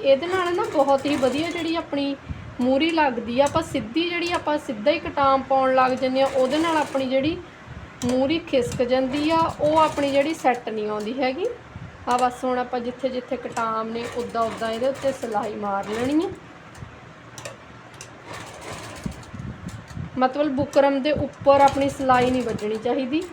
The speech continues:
ਬੁਕਰਮ ਤੋਂ ਨੀਚੇ ਹੀ ਰਹਿਣੀ ਚਾਹੀਦੀ ਆ। ਜਮਾਂ ਹੀ ਬੁਕਰਮ ਦੇ ਨਾਲ ਨਾਲ ਇਹ ਜਿਹੜੀ, ਇਹ ਆਪਾਂ ਨੇ ਸਿਲਾਈ ਮਾਰਨੀ ਆ। ਆਹ ਦੇਖੋ, ਬੁਕਰਮ ਦੇ ਨਾਲ ਨਾਲ ਹੀ ਜਿਹੜੀ ਆਪਾਂ ਨੇ ਇਹ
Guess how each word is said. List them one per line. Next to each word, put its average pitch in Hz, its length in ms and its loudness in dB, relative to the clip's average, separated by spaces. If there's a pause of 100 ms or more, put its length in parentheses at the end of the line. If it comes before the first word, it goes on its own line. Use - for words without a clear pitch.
(440)
ਬੁਕਰਮ 269 480 2
ਤੋਂ 302 160 0
ਨੀਚੇ 285 400 2
ਹੀ 262 100 0
ਰਹਿਣੀ 220 240 0
ਚਾਹੀਦੀ 294 500 0
ਆ। 339 120 2 (400)
ਜਮਾਂ 247 260 2
ਹੀ 320 80 2
ਬੁਕਰਮ 254 480 0
ਦੇ 262 120 8
ਨਾਲ 220 420 4
ਨਾਲ 220 220 2
ਇਹ 220 160 2
ਜਿਹੜੀ, 220 280 -2
ਇਹ 269 200 2
ਆਪਾਂ 220 240 -2
ਨੇ 247 180 0 (720)
ਸਿਲਾਈ 247 680 8 (280)
ਮਾਰਨੀ 220 580 4
ਆ। 302 60 4 (3750)
ਆਹ 247 60 0
ਦੇਖੋ, - 420 0 (480)
ਬੁਕਰਮ 226 440 4
ਦੇ 240 120 8
ਨਾਲ 214 400 8
ਨਾਲ 208 280 8
ਹੀ 202 100 2
ਜਿਹੜੀ 208 280 6
ਆਪਾਂ 247 260 8
ਨੇ 214 100 8
ਇਹ 262 240 8